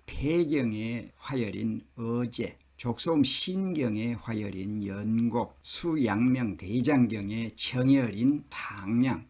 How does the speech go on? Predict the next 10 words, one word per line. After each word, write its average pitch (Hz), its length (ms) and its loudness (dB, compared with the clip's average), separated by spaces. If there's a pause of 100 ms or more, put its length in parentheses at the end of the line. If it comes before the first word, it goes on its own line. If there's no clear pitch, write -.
(360)
그리고 123 280 2
수혈들로 165 920 0
보면은 101 760 -6 (140)
족소음 156 460 0
신경에 127 920 -2
수혈인 123 580 0
음곡, 107 720 -4 (160)
방광경에 135 880 4
수혈인 117 680 -2 (120)
통곡, 147 600 2